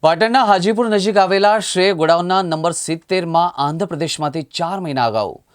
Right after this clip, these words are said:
આઈસર ગાડીમાં શાકભાજીની આડમાં લવાયેલા ચાર પોઇન્ટ પાંચ ટન વજનનું બે પોઇન્ટ પાંચ કરોડના લાલ ચંદનના જથ્થા સાથે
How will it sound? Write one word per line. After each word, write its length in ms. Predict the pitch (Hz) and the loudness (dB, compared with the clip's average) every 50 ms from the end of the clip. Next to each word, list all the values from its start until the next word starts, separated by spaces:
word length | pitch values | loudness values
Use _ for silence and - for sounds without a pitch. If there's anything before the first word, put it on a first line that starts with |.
| _ _ _ _ - | _ _ _ _ 2
આઈસર 440 | 160 175 180 175 - 226 240 247 | 2 2 2 2 2 2 2 2
ગાડીમાં 460 | 202 185 175 170 180 185 185 196 202 202 | 4 2 2 4 2 2 2 2 0 0
શાકભાજીની 680 | - - 180 165 156 139 151 156 135 160 175 175 170 - | 0 2 0 0 2 2 0 -2 0 0 -4 -6 -4 -2
આડમાં 380 | 123 131 143 147 147 151 143 123 | 0 0 0 0 0 0 0 0
લવાયેલા 420 | 120 117 120 135 143 151 156 160 | 0 0 2 2 2 2 0 -2
ચાર 340 | - - - 165 151 156 151 | -2 -4 -2 0 0 0 0
પોઇન્ટ 260 | - 170 160 151 135 _ - | -2 -6 -8 -8 -8 _ -4
પાંચ 280 | 175 190 214 190 - - | -2 -2 -2 -2 -2 -4
ટન 180 | 180 160 143 | -4 -4 -2
વજનનું 500 | 127 127 110 123 117 113 107 85 - _ _ _ _ _ _ | -4 -4 -4 -4 -6 -6 -10 -12 -16 _ _ _ _ _ _
બે 180 | 139 139 190 220 | 0 2 2 2
પોઇન્ટ 320 | 220 - 214 214 208 180 | 2 2 0 0 0 -4
પાંચ 380 | - - 190 190 220 233 - - | -4 -2 0 0 0 -2 -2 -4
કરોડના 480 | - 170 165 175 180 175 180 185 190 185 | -4 0 0 0 0 0 0 0 0 0
લાલ 360 | 151 123 117 120 131 151 156 | -2 -2 0 2 2 2 0
ચંદનના 500 | 139 - 160 147 147 160 156 160 160 151 | -2 -6 -6 -4 -4 -4 -4 -2 -4 -4
જથ્થા 320 | 120 117 110 - 120 113 | -4 -6 -8 -6 -8 -6
સાથે 420 | 101 131 160 170 156 160 175 208 | -2 -2 -4 -2 -2 -4 -4 -4